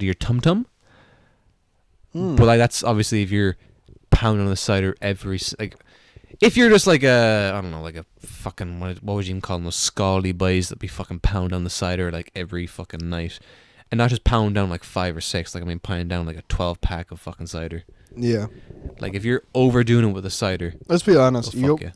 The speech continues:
Speaker 2: if you overdo it with fucking anything,
Speaker 1: I heard
Speaker 2: you're gonna
Speaker 1: overdoing
Speaker 2: hurt
Speaker 1: with heroin
Speaker 2: yourself.
Speaker 1: is pretty bad.
Speaker 2: Mm, bro, if you overdo it with fucking bananas, you fucking die, man. That's how, that's the most
Speaker 1: Bananas are scurry.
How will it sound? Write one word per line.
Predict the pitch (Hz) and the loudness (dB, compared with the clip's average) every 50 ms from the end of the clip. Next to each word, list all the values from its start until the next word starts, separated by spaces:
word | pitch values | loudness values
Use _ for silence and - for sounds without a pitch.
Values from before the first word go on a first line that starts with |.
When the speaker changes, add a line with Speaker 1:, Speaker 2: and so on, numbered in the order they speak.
| - - | -8 -2
Speaker 2:
if | 135 143 | 0 4
you | 170 196 | 4 6
overdo | 233 262 240 190 208 | 6 4 4 2 2
it | 180 | 4
with | 147 139 127 | 4 2 2
fucking | - - 165 151 147 160 147 131 - | 2 2 2 4 4 2 -2 -2 -2
anything, | 110 120 127 127 131 - - 113 107 110 113 - - - - - - _ _ - - - - - - | -2 0 2 2 0 0 -2 -6 -6 -8 -8 -8 -8 -8 -8 -14 -20 _ _ -20 -20 -20 -20 -6 -2
Speaker 1:
I | - 127 | 0 6
heard | 113 196 226 | 8 10 10
Speaker 2:
you're | 233 - | 10 10
gonna | - 175 180 165 | 10 8 8 10
Speaker 1:
overdoing | 151 175 180 170 | 10 8 8 10
Speaker 2:
hurt | 143 120 | 8 8
Speaker 1:
with | 104 120 | 8 8
heroin | 127 131 135 127 113 107 | 8 8 8 8 8 6
Speaker 2:
yourself. | 104 | 4
Speaker 1:
is | 98 - | 2 0
pretty | - 120 104 95 | 0 0 0 2
bad. | 92 98 95 92 87 - - - - _ _ - - - - _ _ - - - _ _ - - - _ _ _ - | 2 2 2 0 0 -4 -8 -16 -20 _ _ -20 -20 -20 -20 _ _ -20 -20 -20 _ _ -20 -20 -20 _ _ _ -8
Speaker 2:
Mm, | 151 165 160 156 160 170 190 _ - - | -6 -6 -6 -8 -10 -12 -14 _ -18 -12
bro, | - 165 160 165 185 190 180 151 | -8 -4 2 6 6 6 6 6
if | 180 180 - - | 4 0 2 2
you | 302 | 4
overdo | 285 254 185 170 156 156 147 - - 143 143 151 | 4 4 6 4 4 4 2 2 2 4 4 4
it | 143 | 4
with | 135 131 - | 2 0 -4
fucking | - - - 143 139 - - 143 127 | -6 -2 0 0 2 2 0 -2 -2
bananas, | 123 120 120 117 113 113 113 113 110 - | 0 0 2 2 2 2 0 -2 -4 -6
you | 117 113 | -10 -10
fucking | - - 131 127 123 - 123 120 123 | -4 0 0 0 0 -2 -4 -6 -2
die, | 120 120 117 117 117 117 | 0 0 2 2 0 0
man. | 120 123 120 120 123 131 143 143 - | 0 -2 -2 -2 -2 -4 -6 -4 2
That's | - 190 247 247 - | 4 6 6 6 6
how, | 247 233 220 | 8 8 10
that's | 190 | 10
the | 170 170 | 8 8
most | 147 147 | 6 6
Speaker 1:
Bananas | 151 170 196 208 202 196 160 147 | 6 6 8 8 8 8 8 6
are | 147 | 4
scurry. | 131 - - - - - - 170 175 175 165 151 131 113 101 95 92 | 4 4 4 2 2 2 4 6 6 8 8 8 6 6 4 2 -2